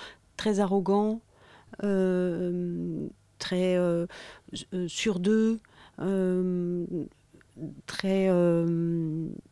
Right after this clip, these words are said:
euh, comment dire, euh, pas intéressés par le reste du monde, pour vir-, pour faire vite. Et ce que j'ai vu et ce que je vois au concours, surtout qui est quand même, une,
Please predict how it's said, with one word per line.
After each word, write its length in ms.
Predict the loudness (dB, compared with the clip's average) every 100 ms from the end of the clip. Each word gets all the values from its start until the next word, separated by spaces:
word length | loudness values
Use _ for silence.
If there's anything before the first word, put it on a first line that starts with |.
| -20 -10
euh, 340 | -6 -4 -4 -6
comment 200 | -4 -2
dire, 280 | 0 0 -4 -6 -4
euh, 600 | -2 0 0 0 0 -2 -6 _ _ _ 0
pas 100 | 4
intéressés 500 | 4 2 0 2 0
par 180 | 2
le 80 | 4
reste 200 | 4 4
du 80 | 2
monde, 300 | 2 2 -2 -6 _ -20 _ -20 -20 -20 _ _ _ _ -16
pour 140 | -2 0
vir-, 240 | 2 2 0
pour 140 | -6 -2
faire 160 | 0 0
vite. 340 | 0 -2 -6 -8 -8 -10 -10 -16 -12 -2
Et 520 | 0 2 2 0 -4 -12 _ -2
ce 120 | 0
que 120 | 0
j'ai 220 | 2 2
vu 360 | 2 0 2 0 -4 -20 -16 -4
et 80 |
ce 100 | -4
que 160 | 0 2
je 120 | 4
vois 340 | 2 2 2 2
au 80 |
concours, 580 | 0 -4 -4 -4 -4 -4 -10 _ _
surtout 400 | -12 -10 -8 -6
qui 120 | -2 0
est 40 |
quand 140 | 2
même, 220 | 2 2
une, 120 | 2